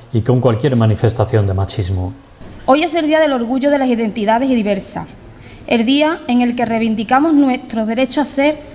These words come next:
Speaker 2: a expresarnos como queremos y nuestro derecho a amar. Hoy seguimos exigiendo la autodeterminación del género y luchando por acabar con el sistema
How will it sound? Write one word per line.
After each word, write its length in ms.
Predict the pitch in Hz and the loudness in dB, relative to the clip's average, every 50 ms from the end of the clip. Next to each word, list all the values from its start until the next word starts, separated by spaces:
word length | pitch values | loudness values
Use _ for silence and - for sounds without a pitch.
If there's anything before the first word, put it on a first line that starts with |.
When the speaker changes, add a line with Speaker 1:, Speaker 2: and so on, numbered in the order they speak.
| - - - | -20 -12 -6
Speaker 2:
a 100 | - - | -4 -4
expresarnos 520 | 220 - 214 202 - 254 247 262 285 294 | -2 -4 -6 -4 -2 0 2 2 2 0
como 260 | 285 - 285 254 233 214 | 0 0 0 0 0 0
queremos 480 | 220 214 233 254 262 269 285 285 - - | 0 0 0 2 2 0 0 -2 -4 -2
y 60 | - 220 | 0 0
nuestro 280 | 226 - - - 220 | 0 0 0 0 0
derecho 480 | 202 208 208 240 240 247 - 302 302 302 - | 0 2 0 0 0 2 2 2 2 2 0
a 160 | - 214 202 | -2 0 0
amar. 260 | 196 196 190 175 170 - - - - - - - - - - - - - - - - - - - - - - - - - - - - - - - - - - - | 2 2 0 0 -2 -6 -12 -16 -20 -20 -20 -20 -20 -20 -20 -20 -20 -20 -20 -20 -20 -20 -20 -20 -20 -18 -18 -18 -18 -18 -18 -18 -18 -18 -18 -18 -18 -8 -2 0
Hoy 80 | 262 | 0
seguimos 380 | 269 - 339 302 311 320 320 320 | 0 0 0 0 2 2 4 4
exigiendo 800 | 320 302 311 - 285 - - 277 277 294 294 285 302 311 311 - - - - - - - - - - - - | 2 2 0 0 -2 0 0 2 2 4 4 4 4 2 0 -2 -10 -14 -16 -16 -18 -20 -20 -20 -16 -10 -2
la 140 | 214 226 233 | 0 2 2
autodeterminación 920 | 233 220 226 233 220 214 196 220 214 220 220 214 220 214 - 262 285 302 | 2 0 -2 -2 -4 -4 -4 -4 -4 -2 -2 -2 -4 -4 -2 0 2 2
del 120 | 302 269 | 2 2
género 480 | - - 247 226 220 214 190 180 175 180 - - - - - - - - - - - - - | 0 -2 0 0 0 0 -2 -2 -6 -8 -12 -16 -18 -20 -20 -20 -20 -20 -20 -20 -14 -6 -2
y 100 | - 240 | 0 2
luchando 420 | 247 254 254 - 262 262 285 311 | 2 2 2 2 2 2 2 2
por 140 | 311 330 330 | 4 2 2
acabar 340 | 320 320 311 294 294 302 294 | 2 2 2 2 4 2 2
con 160 | 294 294 262 | 2 0 0
el 80 | 254 - | 0 -2
sistema 540 | - 214 202 - - 269 277 285 294 302 | -4 -6 -6 -2 2 4 4 4 4 2